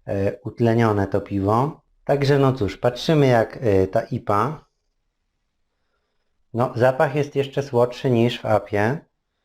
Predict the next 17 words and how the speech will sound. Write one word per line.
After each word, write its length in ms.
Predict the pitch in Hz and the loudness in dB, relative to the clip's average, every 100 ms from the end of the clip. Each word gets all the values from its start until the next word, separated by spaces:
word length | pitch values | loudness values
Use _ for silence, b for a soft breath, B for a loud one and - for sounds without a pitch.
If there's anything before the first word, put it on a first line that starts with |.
| _ _ _ _ _ _ _ _ _ _ - | _ _ _ _ _ _ _ _ _ _ -2
Głównie 380 | 123 147 143 131 | 2 4 4 2
słodkie 400 | 135 131 131 123 | 2 0 0 -2
tropiki, 640 | 113 104 131 131 135 131 | 0 0 -2 -6 -2 -2
też 320 | 135 120 117 - | 2 0 0 -2
taka 420 | 113 - 101 104 | -2 0 -2 -2
nuta 320 | 107 117 110 | -2 0 0
miodowa 480 | 107 104 110 104 101 | 0 2 4 4 4
jest 260 | 104 - | 2 -2
tutaj 260 | - - 98 | -6 0 2
wyraźna. 760 | 98 101 110 113 123 131 135 - _ _ _ _ _ _ _ _ - | 2 2 2 0 0 0 -2 -8 _ _ _ _ _ _ _ _ -4
Trochę 340 | 131 139 143 | 0 2 0
brzoskwini, 800 | 117 117 - - 123 123 127 143 - | 0 -4 -4 -8 0 4 4 2 2
ale 260 | 107 110 | 2 4
zapach 500 | 117 123 131 131 - | 4 2 2 0 0
jest, 460 | 110 110 113 - - | 0 0 0 -6 -8
e, 180 | 107 98 | -2 0
dużo, 600 | 101 113 113 113 117 | 2 2 2 2 0